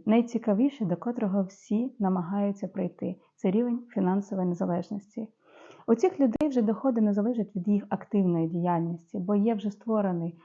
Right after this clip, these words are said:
гарний пасивний дохід, котрий приносить гроші без участі людини. Щоб потрапити на другий рівень, треба створити якісний перший рівень. Тоді будь-які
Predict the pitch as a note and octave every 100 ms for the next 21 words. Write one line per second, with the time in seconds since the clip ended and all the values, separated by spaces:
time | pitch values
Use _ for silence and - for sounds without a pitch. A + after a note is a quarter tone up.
0 | _ G3+ G3+ F3+ E3+ F#3 F#3 F#3 F3 F3+
1 | - D4+ - G#3+ G3+ F3+ F#3 F#3 F#3 F3
2 | - - F#3 G3+ B3+ - F#3+ - F#3+ G3
3 | G3 G3+ G#3 F3+ F#3+ E3+ E3 F3+ G3 -
4 | _ A#3+ A#3+ B3+ C#4 C4+ A3+ G#3+ G#3 A#3
5 | A3 G#3+ C#4 A#3 G#3 G#3 G3+ G3+ G3+ A3+
6 | A#3+ G#3 A#3+ - G3 A#3+ B3+ G3+ G3 F#3+
7 | G#3+ G3 - G3 F#3+ F#3+ F#3+ G3 G3 F#3
8 | - A#3+ - G3+ A3 G#3+ F#3+ - F#3+